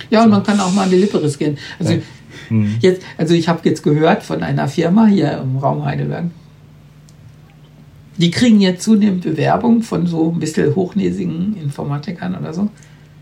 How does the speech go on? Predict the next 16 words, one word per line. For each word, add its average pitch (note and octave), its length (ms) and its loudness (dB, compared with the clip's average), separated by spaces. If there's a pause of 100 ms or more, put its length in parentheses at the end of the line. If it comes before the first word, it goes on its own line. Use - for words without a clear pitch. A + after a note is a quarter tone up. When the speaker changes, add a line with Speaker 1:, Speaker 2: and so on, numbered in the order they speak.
(360)
Speaker 1:
„Wir F3+ 160 4
kriegen F#3+ 300 -2
jeden F3+ 340 2
Tag - 280 -6
zehn E3+ 240 -2
Stellenangebote.“ F3 920 -8 (1000)
Ist D#3+ 180 2
ja F3+ 100 6
jetzt F3+ 240 2
gerade G3 280 2
so, A3 200 2
weil E3 140 0
das C3+ 180 -2
so C#3 120 -4
knapp - 280 -6
ist. G3 180 0